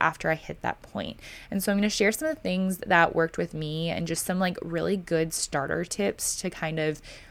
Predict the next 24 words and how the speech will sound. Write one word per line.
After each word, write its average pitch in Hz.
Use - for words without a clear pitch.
take -
you 180
on 156
that 160
journey. 160
And -
know 196
that 302
so 190
many 156
of 160
these 175
we 170
will 160
talk -
more 156
about -
in 160
future -
episodes -
of -
the -
podcast, 214
because 190